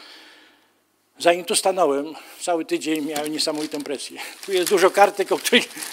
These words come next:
ale dla mnie ważniejsze było to świadectwo Paulinki, że mogła się tym podzielić, by wam uzmysłowić,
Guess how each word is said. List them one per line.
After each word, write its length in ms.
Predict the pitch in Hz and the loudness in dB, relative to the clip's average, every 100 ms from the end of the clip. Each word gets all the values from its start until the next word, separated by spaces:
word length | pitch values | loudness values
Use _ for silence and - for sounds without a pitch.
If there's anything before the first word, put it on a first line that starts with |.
| - - - - - - - | -14 -16 -18 -20 -18 -16 2
ale 220 | 170 175 | 4 6
dla 140 | 170 214 | 4 2
mnie 140 | 214 | 2
ważniejsze 380 | 180 202 190 185 | 0 -2 -4 -4
było 120 | 180 | -4
to 100 | 185 | -4
świadectwo 480 | - 165 190 - 160 | -4 0 0 0 -6
Paulinki, 640 | 143 143 180 - 120 139 - - - _ _ - _ - | -8 -6 -8 -10 -12 -16 -16 -20 -20 _ _ -20 _ -16
że 140 | - 151 | -10 -8
mogła 240 | 160 160 | -4 -4
się 120 | - | -4
tym 160 | 151 147 | -8 -8
podzielić, 360 | 147 147 135 | -8 -6 -6
by 100 | 127 | -6
wam 260 | 127 185 196 | -2 -2 0
uzmysłowić, 840 | 180 143 170 - 160 107 127 - | -4 -4 -6 -2 -2 -2 -12 -14